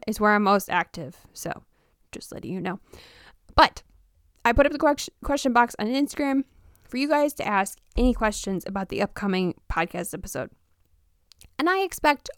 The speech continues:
all questions. No question is too small. No question is too big. No question is too complicated.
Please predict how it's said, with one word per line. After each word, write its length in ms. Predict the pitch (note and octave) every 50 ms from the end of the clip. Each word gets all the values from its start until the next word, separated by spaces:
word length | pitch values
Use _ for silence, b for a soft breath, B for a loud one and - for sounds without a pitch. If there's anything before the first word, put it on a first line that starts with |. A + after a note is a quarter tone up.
| _ -
all 160 | A3 G#3+ G3+
questions. 680 | - - - F#3 - - - - - - - - - b b b b b b b b b -
No 220 | A#3 B3 C#4+ E4
question 440 | D#4+ - E4+ D4+ D#4 - - C#4+ C4+
is 140 | B3+ C4 -
too 220 | - - B3 C4
small. 480 | C4 - - A#3+ A3 G#3 G3 G#3+ A3+ - _ _ _ _ _ _ _ _ -
No 140 | - G3 G3+
question 380 | - G#3+ G3 - - - G3
is 120 | F#3+ F3+ -
too 200 | - G#3+ G3+ G3
big. 400 | A3 C#4+ C#4+ D4 C#4+ B3+ - - - _ _ _
No 180 | A#3 B3 C4+ C#4
question 380 | - C#4+ C4+ C4+ - - B3 A#3
is 80 | A3+
too 180 | - - A3 G#3+
complicated. 680 | - G#3+ F#3+ F#3 F#3 G#3 G3+ - F#3+ F#3 F#3 F3+ F3